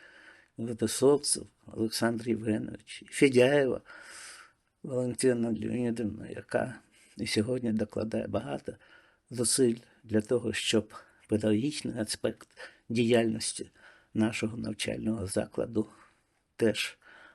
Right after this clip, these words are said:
розвивався і стверджувався. Не скажеш зразу про всіх особисто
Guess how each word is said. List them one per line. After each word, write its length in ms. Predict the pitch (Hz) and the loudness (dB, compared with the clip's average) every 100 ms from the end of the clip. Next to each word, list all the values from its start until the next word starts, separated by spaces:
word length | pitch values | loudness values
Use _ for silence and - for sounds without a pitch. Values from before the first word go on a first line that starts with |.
| _ | _
розвивався 960 | 120 117 107 110 104 131 143 - - - - _ _ _ _ | -2 0 4 2 2 -2 -4 -2 -4 -6 -20 _ _ _ _
і 260 | 117 110 110 - - - _ | 0 0 -2 -14 -20 -20 _
стверджувався. 1040 | - - - 110 107 110 - - - - - _ _ _ _ _ _ _ _ _ _ _ _ _ _ _ _ _ _ _ _ _ _ _ _ _ _ _ _ _ | -6 -6 0 4 4 2 -4 -6 -8 -8 -12 _ _ _ _ _ _ _ _ _ _ _ _ _ _ _ _ _ _ _ _ _ _ _ _ _ _ _ _ _
Не 120 | 156 151 | 0 2
скажеш 580 | - 120 - - - - | 2 0 -2 -6 -6 -2
зразу 360 | 110 110 - | 0 -2 -10
про 200 | - 107 | -6 -6
всіх 560 | - - 127 - - - _ _ _ _ _ _ _ _ _ _ _ _ _ _ _ _ _ _ _ _ _ - | -4 -4 -4 -6 -16 -20 _ _ _ _ _ _ _ _ _ _ _ _ _ _ _ _ _ _ _ _ _ -10
особисто 680 | - 131 107 107 104 - | 0 2 4 4 2 -2